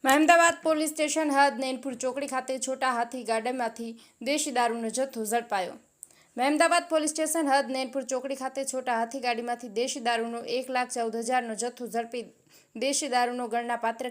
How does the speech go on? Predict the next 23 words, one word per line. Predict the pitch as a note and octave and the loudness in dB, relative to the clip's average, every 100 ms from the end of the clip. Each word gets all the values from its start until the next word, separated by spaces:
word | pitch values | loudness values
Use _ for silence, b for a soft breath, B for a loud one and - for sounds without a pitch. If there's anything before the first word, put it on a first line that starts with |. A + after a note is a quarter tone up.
| A#3+ | -4
કેસ | A3+ A3+ | -4 -4
કરતી | A#3+ A#3 B3 | -6 -8 -10
ક્રાઇમ | A3+ A3+ A3 | -6 -6 -2
બ્રાન્ચ | A#3+ A#3+ - - | -2 -2 -6 -6
ખેડા | A#3 G#3+ F#3+ | -4 -2 -2
નડિયાદ | F#3 G3 F#3+ - - b b b b | -4 -4 -6 -6 -16 b b b b
સ્ટાફના | - C4+ C#4 D#4 D#4 | 2 4 4 2 0
પોલીસ | D4+ C4+ C4+ C4 | 2 2 0 -2
ખાનગી | B3+ B3 B3 A3+ | -2 -2 0 0
વાહનમાં | A#3+ B3 B3 B3 | 2 0 -2 -4
પેટ્રોલિંગમાં | A#3 A#3 A#3 B3 A#3 | -4 -4 -4 -2 -2
હતી. | A#3 B3+ | -2 -4
તે | A#3+ | -6
દરમિયાન | G#3 B3 B3 A3+ G#3+ - | -2 -2 -2 -4 -4 -4
ફરતા | B3+ B3+ C4+ | -6 -2 -2
ફરતા | C4+ A3 A#3+ A3+ | -2 -6 -4 -4
મહેમદાબાદ | A3 B3+ B3+ A#3 A3+ A3+ A3+ B B - | -4 -4 -2 0 0 -2 -6 B B -6
નૈનપુર | B3 C4+ C4+ C#4 | -2 -2 -4 -6
ચોકડી | B3+ B3 A#3+ A#3 A#3 | -4 -6 -6 -4 -2
પાસે | A#3 B3 G#3+ | -2 -4 -2
બાતમીના | A3+ A#3 A3+ G#3 | -4 -4 -6 -4
આધારેથી | A#3 B3+ A#3+ A#3 A#3 A3 | -4 -2 -4 -4 -8 -6
મળેલી | A#3+ A#3 A3 | -4 -6 -8